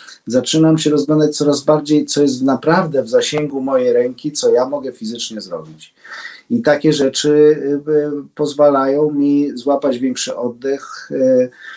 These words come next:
nabrać sił do życia i, i patrzeć sobie spokojnie w lustro. No i to, mm, y, y, nie chciałbym, y, y, żeby zdania, które za chwilę wypowiem, brzmiały jako jakiś rodzaj autopromocji czy,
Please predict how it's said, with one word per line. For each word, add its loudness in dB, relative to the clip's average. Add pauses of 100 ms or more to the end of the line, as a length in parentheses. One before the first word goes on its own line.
(140)
nabrać 2
sił 0
do 0
życia 0
i, 2
i 0
patrzeć -2
sobie -2
spokojnie 0
w -14
lustro. -10
No -2
i -4
to, 2 (500)
mm, -6 (1200)
y, -4
y, 2 (580)
nie 2
chciałbym, 2 (360)
y, -12
y, -2
żeby 2 (800)
zdania, 2
które 0
za 0
chwilę 2
wypowiem, 0
brzmiały 2
jako 0
jakiś -6
rodzaj 2
autopromocji -2
czy, -2